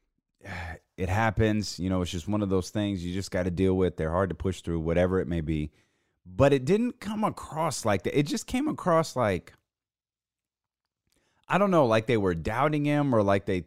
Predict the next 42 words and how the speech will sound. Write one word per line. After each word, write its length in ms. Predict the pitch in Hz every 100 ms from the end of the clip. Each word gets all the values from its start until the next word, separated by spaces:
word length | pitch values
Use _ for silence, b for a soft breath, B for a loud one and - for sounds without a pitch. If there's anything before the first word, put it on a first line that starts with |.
| -
they 120 | 92
thought 240 | 85 120 127
he 60 |
was 160 | 110 95
soft. 260 | 139 139
That's 160 | 220 -
the 140 | -
only, 540 | - 123 143 147 123 - B B B B
you 100 | 143
know, 80 | 147
that's, 540 | 170 190 - - - _ _ _ _ -
I 80 | 135
thought 240 | 190 156
that 180 | 131 95
was 160 | 92 80
weird. 380 | 78 58 58 - _ _ _ _ _ _ _ -
And 120 | 117
then 200 | 123 120
the, 640 | 117 104 101 95 92 90 82
you 120 | 107
know, 80 | 110
the 100 | 98
Toni 260 | 110 135 120
Kukoc 540 | 131 110 92 87 -
play, 200 | 87 87
which, 420 | 87 87 - - -
you 160 | - 92
know, 180 | 82 80
that's, 420 | 95 101 - - _ _ _ _ _ _ _ _ _ 120
that, 260 | 120 110
that's 220 | 120 123
a 60 | 113
whole, 120 | 113
di-, 140 | 104 -
I 60 | 107
mean, 200 | 107 104
the, 100 | 95
Scotty's 380 | - 127 131
gotta 220 | 113 107 -
own 200 | 117 110
that 200 | 87 58
one. 240 | 50 50